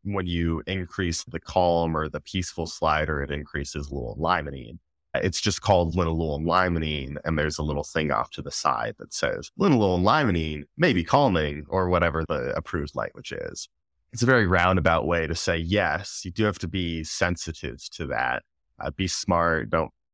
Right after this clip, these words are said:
expose yourself to any risk in terms of saying stupid things about products." You can still say a lot as long as you say it the right way. And that's really all the F D A is about.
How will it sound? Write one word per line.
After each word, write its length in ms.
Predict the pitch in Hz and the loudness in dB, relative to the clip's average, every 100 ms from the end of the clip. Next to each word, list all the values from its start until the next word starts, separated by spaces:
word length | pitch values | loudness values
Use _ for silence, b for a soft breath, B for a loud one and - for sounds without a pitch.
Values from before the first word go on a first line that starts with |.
| _ _ - | _ _ -10
expose 400 | - - 82 78 | -4 0 0 0
yourself 300 | 78 76 73 | 0 -2 -2
to 80 | |
any 140 | 73 76 | -2 -2
risk 360 | 73 76 - | -2 -4 -4
in 100 | 76 | -8
terms 240 | 69 71 69 | -6 -8 -8
of 60 | |
saying 280 | - 69 65 | -6 -6 -6
stupid 320 | - - 69 - | -10 -14 -14 -10
things 200 | 71 - | -10 -6
about 220 | 62 - | -6 -4
products." 580 | - 65 57 58 - - _ _ _ | -2 0 0 -4 -8 -14 _ _ _
You 320 | 87 92 107 | -10 -4 -4
can 160 | 107 98 | -2 -4
still 260 | - 131 110 | 0 2 2
say 240 | - 101 | 4 4
a 80 | 82 | 4
lot 480 | 80 95 65 69 - | 4 4 4 2 -2
as 160 | - 82 | -6 -2
long 180 | 82 78 | 0 0
as 140 | 73 | -6
you 60 | 71 | -10
say 180 | - - | -6 -4
it 200 | 50 - _ _ | -4 -8 _ _
the 100 | 71 | -6
right 240 | 64 50 - | -2 -4 -6
way. 320 | 50 52 50 50 _ _ - | -4 -4 -4 -8 _ _ -2
And 140 | 92 | 2
that's 220 | 117 - | 2 2
really 220 | 98 87 78 | 2 2 2
all 180 | 73 | 0
the 100 | 78 | 0
F 160 | 78 - | -2 -2
D 80 | 78 | -6
A 80 | 58 | -6
is 200 | 55 - | -8 -4
about. 520 | - 98 64 60 | 2 4 2 -2